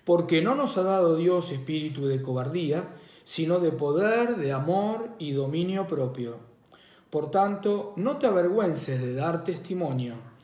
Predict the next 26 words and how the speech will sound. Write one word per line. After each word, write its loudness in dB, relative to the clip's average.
de -2
nuestro -4
Señor, -2
ni -2
de 0
mí, -2
preso -8
suyo, 0
sino 0
participa 0
de 2
las -4
aflicciones -4
por 6
el 6
Evangelio 2
según -2
el -4
poder -2
de 2
Dios, 0
quien 0
nos -2
salvó 0
y -2
llamó -2